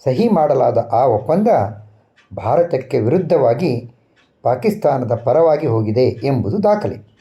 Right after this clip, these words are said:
ಆಗಲೇ ಕಾಂಗ್ರೆಸ್ ನಾಯಕರೇ ಇದನ್ನ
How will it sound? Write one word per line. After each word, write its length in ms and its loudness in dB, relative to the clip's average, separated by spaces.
ಆಗಲೇ 460 2
ಕಾಂಗ್ರೆಸ್ 480 0
ನಾಯಕರೇ 460 2
ಇದನ್ನ 300 -2